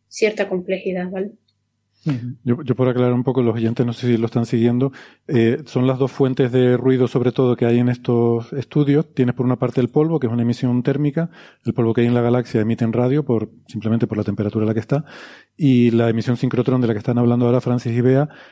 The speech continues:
Speaker 3: es la del campo magnético de la galaxia, que, eh, pues, partículas cargadas, electrones en este caso, al girar en ese campo magnético, emiten en radio.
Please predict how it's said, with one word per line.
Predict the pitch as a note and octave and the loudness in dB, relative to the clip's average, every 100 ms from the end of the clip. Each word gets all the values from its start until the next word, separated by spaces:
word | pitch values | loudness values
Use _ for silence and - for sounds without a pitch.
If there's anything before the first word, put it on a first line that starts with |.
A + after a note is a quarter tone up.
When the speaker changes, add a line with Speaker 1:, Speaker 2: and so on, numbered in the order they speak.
| _ | _
Speaker 3:
es | C#3 B2+ | 0 2
la | B2+ B2+ | 4 4
del | C#3+ - B2 A2+ | 2 2 0 2
campo | A#2+ A#2+ | 0 0
magnético | B2 B2 A#2 B2+ | 0 0 0 2
de | B2 | 2
la | B2 | 2
galaxia, | B2+ C3+ - D3+ - _ - _ _ _ | 2 0 -2 -4 -4 _ -20 _ _ _
que, | - A#2 A2 G#2+ G#2+ | 0 2 4 2 2
eh, | A#2+ B2+ A2+ G#2+ G2+ F#2+ | -2 -2 -2 -2 -4 -6
pues, | G#2+ - _ | -8 -8 _
partículas | A2 A2+ A2+ A#2 | -4 -2 0 0
cargadas, | B2+ B2 C3 | 0 0 0
electrones | A2 G#2 A#2 A#2 | -2 -2 -2 0
en | A2+ | -2
este | A#2 A#2+ | -2 -2
caso, | B2+ C3 | -2 -2
al | A2 | -2
girar | A2+ A#2 | 0 0
en | |
ese | B2 A#2 | 0 -2
campo | A#2+ B2 | -2 0
magnético, | B2 C3 B2+ B2+ D3 - - _ | 2 0 0 0 -2 -4 -20 _
emiten | A#2+ B2 A#2 | 0 2 0
en | A2+ G#2+ | -2 0
radio. | A2 G#2 G2+ | 0 -2 -4